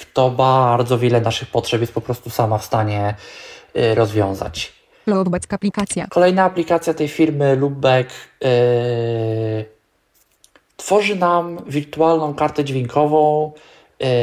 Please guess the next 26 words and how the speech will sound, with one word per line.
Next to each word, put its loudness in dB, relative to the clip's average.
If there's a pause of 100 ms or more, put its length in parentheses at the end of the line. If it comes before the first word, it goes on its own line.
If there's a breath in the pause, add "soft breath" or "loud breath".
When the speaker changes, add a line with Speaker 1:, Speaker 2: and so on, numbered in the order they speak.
(960)
Speaker 1:
aplikacje 0
również -2
mogą 4
sobie 0
na 0
tę -4
kartę -2
wysyłać -2
dźwięk. 2 (160)
My -4
sobie 2
możemy 0
również 0 (580 loud breath)
w -16
tej 2
aplikacji -2
dodawać, 4
że 0
my 0
chcemy 2
brać 2
dźwięk 0
z -12
tej 0
aplikacji. -2 (500 loud breath)
I -4